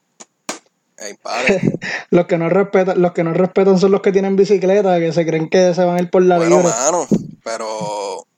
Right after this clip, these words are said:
Speaker 1: eso fue lo primero que vi hoy. Rapidito, a la que me levanté en las noticias.
Speaker 2: Papi, yo también, ese fue el primer video que yo vi.
Speaker 1: Lo ar-, lo arrestaron por estar en horas viables que se podía transitar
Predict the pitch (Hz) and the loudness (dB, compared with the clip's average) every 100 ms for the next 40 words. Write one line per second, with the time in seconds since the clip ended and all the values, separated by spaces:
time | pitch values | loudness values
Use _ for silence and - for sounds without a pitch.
0 | _ - 127 170 175 175 151 139 143 143 | _ -6 -2 2 2 2 2 -2 -2 0
1 | 143 135 113 104 - - - _ _ _ | -2 -2 -6 -10 -12 -16 -16 _ _ _
2 | _ - 110 110 120 123 113 110 110 110 | _ -10 -8 -6 -8 -6 -6 -6 -8 -6
3 | 110 - 123 127 127 117 104 - 101 - | -8 -8 -6 -6 -6 -8 -8 -6 -6 -8
4 | - - - - 160 165 185 170 180 170 | -8 -8 -10 -4 0 2 4 4 2 2
5 | 175 165 180 196 196 180 165 180 175 175 | 2 2 2 2 2 0 4 4 4 4
6 | 175 175 160 151 120 123 - 117 120 120 | 4 4 2 -2 -4 -4 -6 -2 -2 -2
7 | - 135 196 - 175 156 - - 147 208 | 0 2 4 2 0 -2 -2 -2 0 0
8 | 208 - _ _ _ - - _ _ _ | -4 -8 _ _ _ -20 -20 _ _ _
9 | - 120 123 151 165 170 160 175 226 202 | -12 -8 0 0 2 0 2 2 2 -2
10 | 185 131 123 113 107 113 120 127 117 120 | -6 -8 -8 -8 -10 -10 -6 -2 -2 -2
11 | 135 - | -6 -6